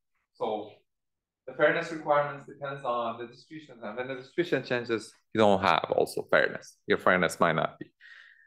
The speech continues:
as good as what you are expecting. So you are, we are helping to solve problems like this. Any questions about this?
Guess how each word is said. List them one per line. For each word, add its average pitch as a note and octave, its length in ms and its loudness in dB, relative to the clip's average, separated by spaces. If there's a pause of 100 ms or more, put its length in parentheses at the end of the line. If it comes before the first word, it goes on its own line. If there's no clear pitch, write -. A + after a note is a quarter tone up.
(160)
as F#2+ 300 2
good E2+ 160 0
as D#2+ 160 4
what D2+ 220 2
you E2 80 4
are D2 60 2
expecting. - 480 -12 (2250)
So E3 720 6
you G3+ 280 6
are, G3 400 6 (680)
we F#3 140 2
are F#3+ 180 2
helping G#3 380 2
to E3 60 -8
solve D3+ 360 4
problems B2 420 0
like A#2 240 -2
this. - 380 2 (640)
Any D#3+ 180 4
questions E3 600 0
about D#3+ 200 -4
this? - 280 -8